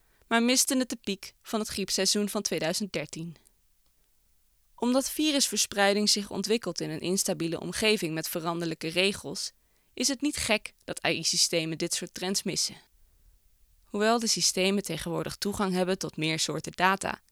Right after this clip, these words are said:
blijft het moeilijk om de virussen te voorspellen. De media schreeuwen van de daken dat A I met zijn voorspellende vermogens een krachtig wapen is tegen pandemieën. Maar is die hoge verwachting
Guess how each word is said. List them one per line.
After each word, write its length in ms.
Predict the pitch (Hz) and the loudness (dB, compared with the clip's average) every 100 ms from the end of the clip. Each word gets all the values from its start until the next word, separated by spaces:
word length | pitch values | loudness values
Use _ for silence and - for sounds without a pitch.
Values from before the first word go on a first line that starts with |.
| _ _ _ _ | _ _ _ _
blijft 280 | 208 233 - | 6 6 6
het 120 | - | -2
moeilijk 420 | 180 185 190 190 - | 2 4 2 0 -6
om 120 | 180 | -4
de 80 | 175 | -2
virussen 440 | - 165 170 185 | -2 -2 -2 -2
te 100 | 185 | -2
voorspellen. 500 | 190 208 - 170 156 - _ _ _ _ _ _ _ _ _ _ _ _ | -2 -2 -2 -6 -12 -20 _ _ _ _ _ _ _ _ _ _ _ _
De 100 | 196 | 4
media 480 | 196 220 233 233 233 | 6 8 6 6 6
schreeuwen 420 | - 190 180 175 | 4 2 0 0
van 160 | 185 | 0
de 80 | 175 | -2
daken 520 | 151 180 202 - 185 - _ _ - | 8 8 8 2 -8 -10 _ _ -2
dat 220 | 214 214 | 2 4
A 180 | 202 196 | 4 4
I 140 | 240 | 2
met 180 | 254 220 | 2 2
zijn 160 | - 185 | 0 0
voorspellende 600 | - 160 - 214 233 185 | 0 0 4 4 4 0
vermogens 640 | - 160 160 185 196 - | -2 -4 -2 -2 -2 -4
een 100 | 196 | -4
krachtig 400 | - 233 - 196 | -2 -2 -2 -8
wapen 420 | 180 165 170 190 | -2 0 0 -2
is 280 | 175 180 - 202 | -2 -2 -4 -4
tegen 300 | 151 160 180 | -4 -4 -4
pandemieën. 640 | 175 175 175 175 180 185 _ _ _ _ _ - - | -4 -2 -4 -6 -8 -12 _ _ _ _ _ -20 -2
Maar 140 | 220 | -2
is 220 | - 294 - | 0 0 2
die 180 | 277 | 0
hoge 320 | 202 226 240 220 | 0 0 0 -2
verwachting 680 | 190 170 185 - 208 208 | -2 0 -2 -2 -4 -6